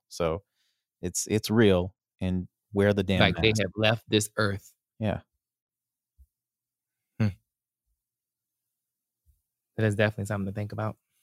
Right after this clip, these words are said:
Speaker 1: Mm-hmm.
Speaker 2: Well, on that note, Love Muffins, I do appreciate you. I hope that you guys continue to be safe. And, you know, please follow me on Instagram at B Scott.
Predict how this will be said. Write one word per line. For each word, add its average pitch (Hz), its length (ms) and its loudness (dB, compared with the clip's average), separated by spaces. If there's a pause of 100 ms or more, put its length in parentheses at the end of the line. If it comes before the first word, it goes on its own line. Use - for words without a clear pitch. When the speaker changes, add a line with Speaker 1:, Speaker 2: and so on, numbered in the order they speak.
(100)
Speaker 1:
Mm-hmm. 123 280 -8 (1700)
Speaker 2:
Well, 165 140 8
on 165 80 4
that 175 180 6
note, 147 200 4
Love 135 180 4
Muffins, 139 480 2
I 120 100 2
do 131 200 6
appreciate 131 640 2
you. 135 140 0
I 117 100 2
hope 127 260 0
that - 160 -6
you 123 40 -2
guys 113 300 2
continue 117 360 -2
to 110 100 -4
be 107 120 -2
safe. 123 680 0 (280)
And, 110 480 2
you 120 120 -4
know, 107 300 -2
please 135 320 0
follow 117 280 2
me 113 220 -2
on 104 640 -4
Instagram 110 520 0
at 104 200 -2
B 107 120 -2
Scott. 123 560 2